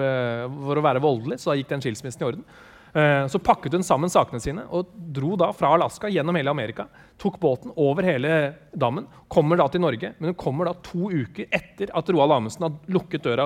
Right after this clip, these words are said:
til huset sitt for siste gang og dratt ut på denne ekspedisjonen han aldri kommer tilbake fra. Så hun kommer til Norge, kommer til Svartskog, kommer til dette huset, og møter da nevøen til Amundsen som har nøkkelen, som sier, «Vær så god, du kan, du kan få lov til å vente her.»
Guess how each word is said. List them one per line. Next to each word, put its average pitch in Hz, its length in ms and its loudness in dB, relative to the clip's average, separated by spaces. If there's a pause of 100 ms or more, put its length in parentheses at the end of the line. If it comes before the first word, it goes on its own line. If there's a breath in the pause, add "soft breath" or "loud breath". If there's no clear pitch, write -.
til 139 140 -2
huset - 160 -10
sitt 151 100 -8
for 151 140 -4
siste 143 180 -6
gang 170 160 2 (240 loud breath)
og 156 220 8
dratt 165 240 6
ut 123 100 -2
på 165 80 0
denne 127 160 0
ekspedisjonen 135 480 -4
han - 160 -8
aldri 120 160 0
kommer 113 220 -4
tilbake 123 340 -4
fra. 190 80 -8 (1600 soft breath)
Så - 120 4
hun 196 80 2
kommer 185 300 8
til 226 100 6
Norge, 180 280 8
kommer 175 340 6
til 202 240 8
Svartskog, 214 500 4
kommer 170 300 4
til 190 100 4
dette 165 140 0
huset, 156 400 2 (540)
og 185 120 2
møter 180 400 6
da 160 120 10
nevøen 160 680 8
til 208 80 8
Amundsen 131 400 4
som 196 200 4
har 165 180 10
nøkkelen, 196 440 0
som 180 60 -2
sier, 180 160 4
«Vær 160 80 4
så 180 160 -2
god, 196 160 4
du 160 80 0
kan, 160 220 2 (340)
du - 80 -20
kan 135 140 -6
få 196 100 -4
lov 165 120 -4
til 139 120 0
å 104 60 -6 (920)
vente 123 320 -6
her.» - 240 -6